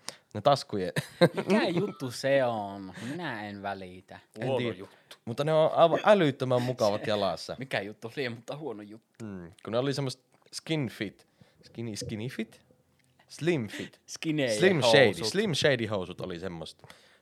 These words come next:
Speaker 1: Niin tota, ne puristaa niinku tiukasti. Ne on vähän niinku bokserit, mutta paremmat. Mutta tota,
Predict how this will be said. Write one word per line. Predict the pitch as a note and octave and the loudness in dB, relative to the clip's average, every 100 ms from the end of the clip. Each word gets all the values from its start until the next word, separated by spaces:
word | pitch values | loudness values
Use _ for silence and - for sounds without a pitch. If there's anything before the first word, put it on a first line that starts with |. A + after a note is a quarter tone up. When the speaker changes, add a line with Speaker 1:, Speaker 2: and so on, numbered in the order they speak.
| - | -12
Speaker 1:
Niin | F2+ | -8
tota, | F#2+ - F#2+ - _ _ _ _ - C#3+ | -6 0 0 0 _ _ _ _ -14 -8
ne | F#2 - _ - - _ | -8 -10 _ -20 -20 _
puristaa | A#3 C#3+ C3 D3 | -4 -2 2 4
niinku | B2+ A#2 G2 - _ - | 4 2 -6 -10 _ -4
tiukasti. | A#2+ F#2 F2+ - - - | -2 -2 -6 -10 -16 -6
Ne | |
on | D#3 | 0
vähän | G3+ | 2
niinku | G3 D#3 | 0 4
bokserit, | E3+ - - F#2+ | 4 4 -6 -10
mutta | G#2 - | -10 -8
paremmat. | - D#2+ C2+ C2+ _ _ _ _ _ _ _ - _ _ _ - - - - | -8 -6 -8 -12 _ _ _ _ _ _ _ -20 _ _ _ -20 -20 -20 -6
Mutta | G2 G#2+ - - - - | 0 0 0 -20 -18 -10
tota, | A2+ - A2+ A2+ A2+ | -10 -4 2 4 4